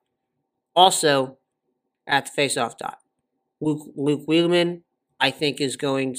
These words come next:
to, uh, have himself a good day here. He's gone sixty-three percent on the season, one seventy-eight for two eighty-one. And again, this is a rivalry game.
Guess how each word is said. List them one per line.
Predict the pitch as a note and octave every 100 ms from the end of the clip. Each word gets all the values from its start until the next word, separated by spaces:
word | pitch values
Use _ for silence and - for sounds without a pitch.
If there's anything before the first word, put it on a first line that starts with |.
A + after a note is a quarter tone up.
| -
to, | C#3 C3
uh, | B2+ B2 B2 A#2+ - _ _ _ _ _ _ - -
have | - F#3
himself | F#3+ G#3 F#3+
a | E3+
good | E3 D#3
day | D3 C3+ A#2+
here. | C3 A#2 - _ _ _ _ _ _
He's | - D3
gone | C#3 D3 C3+
sixty-three | - D#3 D#3 D#3+ D#3+ D#3
percent | C#3+ - - D#3+ - _ _ _ _ _ _ _ -
on | C#3+ C3+
the | A#2+
season, | - G#3+ G3 G3+ G3+ - _ _ _ _ _ _
one | E3 E3
seventy-eight | D#3 E3+ D#3 D3+ D3 -
for | -
two | - D3
eighty-one. | C3+ C3 C#3+ F3 F#3 F#3 _ _ _ _ _ - - _ -
And | - C3
again, | B2 D#3 E3 E3 E3 _ _ _
this | - D3
is | C3+
a |
rivalry | C3 D3+ D3+ D#3
game. | D3+ D3+ D3+